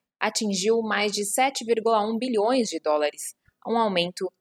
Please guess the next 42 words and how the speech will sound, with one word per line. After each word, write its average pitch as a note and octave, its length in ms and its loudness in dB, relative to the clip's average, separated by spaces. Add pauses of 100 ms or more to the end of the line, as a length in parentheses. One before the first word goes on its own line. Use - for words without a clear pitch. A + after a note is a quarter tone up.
(200)
de F#3+ 100 -6
sessenta A3+ 640 0
e F#3+ 100 0
um G#3 120 -2
por C4+ 160 -8
cento E3+ 440 -4 (240)
em D4 200 -4
relação A#3+ 580 0
ao E3+ 260 2
ano B3+ 200 0
anterior. G3+ 560 -2 (340)
Grande A3+ 300 4
parte G#3+ 440 0
dessa G#3 400 2
alta G#3+ 480 4
nas D#3 200 -6
compras G3+ 400 0 (340)
reflete A#3+ 460 4
o - 40 -10
papel A3+ 400 4
do A3+ 100 0 (140)
fundo A3+ 360 0
na G3 100 -2
resposta G#3+ 640 2
global G#3 440 4
à G3+ 60 4
pandemia, G#3 720 2 (360)
inclusive A#3 640 2
como G#3+ 260 -2
um A3+ 160 -2
dos G3+ 260 -4
principais B3 760 2
parceiros A3 640 0
de F3+ 100 -4
entrega G3 460 2
no G3 100 -6
Mecanismo A3+ 720 -2
de B3 120 0
Acesso G#3+ 540 0
Global A#3+ 720 4
de F3+ 160 -4
Vacinas C4 640 2